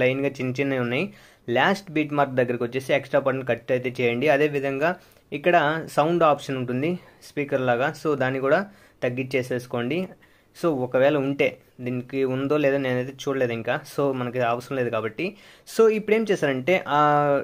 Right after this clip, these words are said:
వీడియో ఉంది కదా, దాన్ని కిందికి అయితే తీసుకురండి. So కిందికి వచ్చిన తర్వాత ఆ వీడియోని క్లిక్ చేసి ఇక్కడ త్రీ డాట్స్ క్లిక్ చేసి ఫిల్ కంపోజిషన్ ఏరియా అని ఉంటుంది,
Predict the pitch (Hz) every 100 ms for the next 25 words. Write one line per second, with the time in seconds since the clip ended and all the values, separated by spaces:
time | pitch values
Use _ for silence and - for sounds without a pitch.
0 | - 147 180 185 151 131 156 156 139 139
1 | 139 143 143 139 135 127 - 123 120 147
2 | 190 - - 160 156 170 175 160 156 143
3 | 127 123 165 208 - _ _ _ _ 143
4 | 147 135 165 185 165 170 175 147 143 160
5 | 135 156 175 147 156 151 151 156 165 -
6 | 143 139 135 135 180 175 151 165 165 143
7 | 143 147 143 139 143 127 127 127 123 117
8 | 113 131